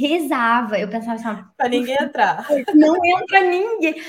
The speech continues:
Speaker 1: Deus, por favor, desvia. Desvia qualquer ser humano que queira entrar aqui hoje." Porque eu ficava pensando, "Se entrar, vai vir reto em mim. E o que que eu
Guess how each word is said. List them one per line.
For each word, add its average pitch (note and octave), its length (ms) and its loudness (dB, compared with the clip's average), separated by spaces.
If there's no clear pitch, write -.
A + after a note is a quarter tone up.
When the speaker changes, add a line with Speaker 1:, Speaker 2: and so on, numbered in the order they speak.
Speaker 1:
Deus, F4+ 320 0
por E4 180 -6
favor, D#4+ 320 0
desvia. C#4+ 720 2
Desvia F4+ 720 -2
qualquer G4+ 400 0
ser B4 160 -8
humano D#4 340 -4
que - 140 -20
queira D4+ 220 -2
entrar - 200 -6
aqui D4+ 160 -8
hoje." C4+ 160 -2
Porque F4 160 -2
eu F#4 60 2
ficava F4+ 220 -2
pensando, F#4+ 280 -6
"Se - 200 -10
entrar, B3+ 540 -2
vai C#4 180 -4
vir D#4 260 0
reto D#4 360 -4
em A#4+ 220 -6
mim. E4 120 -4
E A4+ 260 -12
o D5+ 100 -8
que C#5 200 -18
que F#5 80 -14
eu F5+ 60 -8